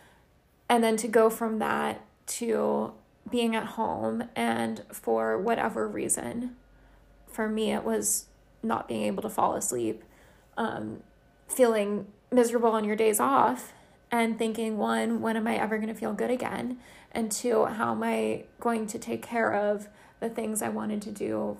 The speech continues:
for my own self-care and to take care of my loved ones and the other people in my life?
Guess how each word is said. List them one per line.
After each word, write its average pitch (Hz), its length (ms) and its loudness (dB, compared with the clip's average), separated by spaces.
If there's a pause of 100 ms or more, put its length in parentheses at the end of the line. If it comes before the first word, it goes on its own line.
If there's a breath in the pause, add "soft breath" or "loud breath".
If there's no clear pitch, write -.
for 117 260 -4
my 208 220 -4
own 214 260 -4
self-care 214 760 -6 (360 loud breath)
and 226 240 -2
to - 80 -12
take 226 160 -8
care 220 320 -2
of 208 240 -8 (560)
my 226 160 2
loved 202 240 2
ones 220 500 -4
and 220 340 -4 (120)
the 226 100 2
other 214 220 2
people 226 300 -6
in 226 100 -2
my - 100 -6
life? - 460 -6